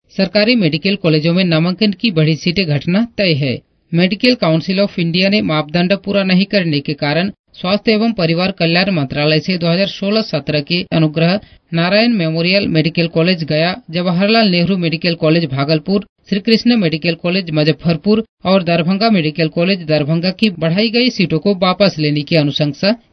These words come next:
की है। सर्किल रेट बढ़ने से रजिस्ट्री की रफ्तार सुस्त।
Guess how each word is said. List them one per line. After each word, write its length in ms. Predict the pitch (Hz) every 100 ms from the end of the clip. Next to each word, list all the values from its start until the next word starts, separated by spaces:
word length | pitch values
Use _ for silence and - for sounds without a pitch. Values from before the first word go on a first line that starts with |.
| _
की 180 | - 202
है। 380 | 135 143 113 110 _ _ _ _ -
सर्किल 400 | 185 180 262 247
रेट 200 | 254 247
बढ़ने 340 | 165 151 180
से 160 | 180 214
रजिस्ट्री 420 | 156 156 - 185
की 140 | 175
रफ्तार 360 | 196 143 - 175
सुस्त। 440 | 190 - 143 -